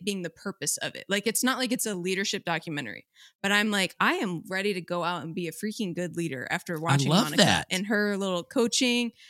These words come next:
Speaker 1: fighting for the underdog, giving people a chance who don't deserve a chance," everything like that. I mean, man, that is, it'll just send me there.
Speaker 2: I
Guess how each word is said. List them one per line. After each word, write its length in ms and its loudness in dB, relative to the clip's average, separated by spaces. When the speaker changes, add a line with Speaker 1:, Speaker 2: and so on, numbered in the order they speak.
Speaker 1:
fighting 380 6
for 160 2
the 120 2
underdog, 720 2
giving 220 2
people 240 2
a 80 2
chance 500 2
who 80 0
don't 160 2
deserve 280 0
a 40 -2
chance," 460 2
everything 400 0
like 220 -4
that. 260 2
I 100 2
mean, 240 2
man, 320 0
that 200 4
is, 360 0
it'll 180 2
just 220 -2
send 160 -4
me 80 -8
there. 200 -12
Speaker 2:
I 160 8